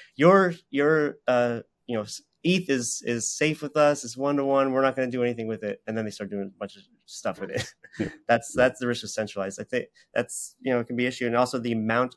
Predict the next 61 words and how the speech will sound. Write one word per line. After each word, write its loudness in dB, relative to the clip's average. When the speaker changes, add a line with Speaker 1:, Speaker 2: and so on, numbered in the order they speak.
Speaker 1:
of -4
liquidity -8
too, -8
'cause 0
you 0
can 2
do 2
this 0
in, -4
like, -2
traditional -2
financial -2
markets -6
is, -2
like, 0
Speaker 2:
I 6
was 4
gonna 0
Speaker 1:
have 0
Speaker 2:
say, 0
yeah, 4
Speaker 1:
you 4
Speaker 2:
it's -4
all, 4
Speaker 1:
yeah, 4
Speaker 2:
it's -2
all 6
they 4
Speaker 1:
yeah. 2
Speaker 2:
do, 0
right? 0
<laughs> 0
Yeah. 6
Speaker 1:
Yeah, 4
have 6
your 4
money 6
in, 4
in 4
the 4
bank 4
and 2
then 6
take 2
a 4
line 4
of 0
credit 2
against -2
the -2
cash -4
that -10
you -6
have -4
in -6
the -4
bank 2
to -10
use -6
for -18
things. -6